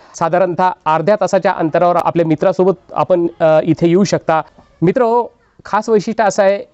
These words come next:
की लाठी मावशी ज्या आहेत ह्या शेतकरी आहेत, अल्पभूधारक आहेत त्या आणि, अ, शेतीला जोड व्यवसाय म्हणून त्या हॉटेलिंगचा व्यवसाय करतात. खास इथे नेहमी पर्यटक येतात, त्यांच्यासाठी ते घरगुती मसाल्यामध्ये, पाट्यावरच्या मसाल्यामध्ये आणि चुलीवरची टेस्ट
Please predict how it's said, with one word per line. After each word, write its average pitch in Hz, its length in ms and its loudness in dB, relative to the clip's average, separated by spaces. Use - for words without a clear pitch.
की 196 320 -4
लाठी 165 300 0
मावशी 180 300 0
ज्या 175 100 2
आहेत 165 180 0
ह्या 165 260 2
शेतकरी 147 380 0
आहेत, 123 180 0
अल्पभूधारक 196 540 0
आहेत 156 200 -2
त्या 170 160 0
आणि, 170 420 0
अ, 170 180 4
शेतीला 202 420 0
जोड 190 220 2
व्यवसाय 196 300 2
म्हणून 185 340 0
त्या 175 340 0
हॉटेलिंगचा 175 480 0
व्यवसाय 165 300 0
करतात. 151 340 0
खास 165 220 -4
इथे 175 160 0
नेहमी 170 260 2
पर्यटक 175 520 -2
येतात, 160 260 2
त्यांच्यासाठी 170 460 0
ते 165 140 -4
घरगुती 175 320 0
मसाल्यामध्ये, 170 560 -2
पाट्यावरच्या 185 600 0
मसाल्यामध्ये 160 680 0
आणि 175 180 0
चुलीवरची 240 680 0
टेस्ट 175 360 -4